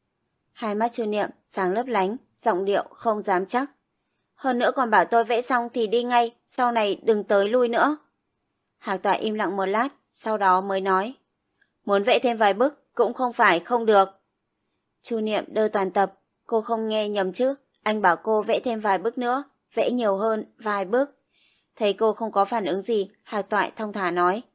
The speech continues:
"Không muốn vẽ cũng được, cậu có thể đi." Ngay lập tức, Chu Niệm đáp lại bằng giọng nói êm ái,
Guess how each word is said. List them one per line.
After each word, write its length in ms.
"Không 240
muốn 140
vẽ 180
cũng 160
được, 200
cậu 180
có 160
thể 200
đi." 320
Ngay 180
lập 180
tức, 220
Chu 140
Niệm 220
đáp 160
lại 240
bằng 260
giọng 220
nói 200
êm 220
ái, 300